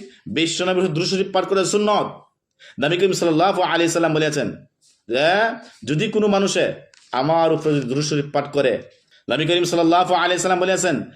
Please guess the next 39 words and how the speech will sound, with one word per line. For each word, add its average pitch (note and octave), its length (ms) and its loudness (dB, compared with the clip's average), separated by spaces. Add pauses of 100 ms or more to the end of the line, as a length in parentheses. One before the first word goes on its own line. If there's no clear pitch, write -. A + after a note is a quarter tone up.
(160)
"আকসিরুস F3 560 0
সালাতা D#3 380 2
আলা D#3 220 2
নবী D3+ 300 0
সাল্লাল্লাহু D#3 460 0
আলাইহি D3 180 0
সাল্লাম", C3+ 240 0 (240)
তোমরা D#3 320 0
কি D3+ 120 -6
করে C#3+ 140 -2
বেশি C3+ 340 -2
বেশি D#3 200 -2
করিয়া C#3+ 400 0 (140)
নবী C3 180 -2
করিম D#3 180 0
সাল্লাল্লাহু D3 440 0
আলাইহি C#3+ 260 2
সাল্লামের C#3+ 240 -2
উপরে C#3 100 -10
কিন্তু C3+ 160 0
দুরূদ C3+ 440 -4
পাঠ C#3+ 180 -2
করো। C#3 220 2 (200)
আর C3+ 220 0
এই D3 140 0
দুরূদ D3+ 340 -4 (140)
পাঠ F#3 220 -2
করা E3 300 2 (180)
নবী C#3+ 180 0
করিম D#3+ 200 -2
সাল্লাল্লাহু E3 180 -2
আলাইহি D3 140 -2
সাল্লামের D3+ 320 0
উপরে C3+ 300 0
এই C#3 60 -8
জুম্মার D3 400 0
দিন D3 80 -2
হচ্ছে C#3+ 180 0
সুন্নত। D#3+ 440 0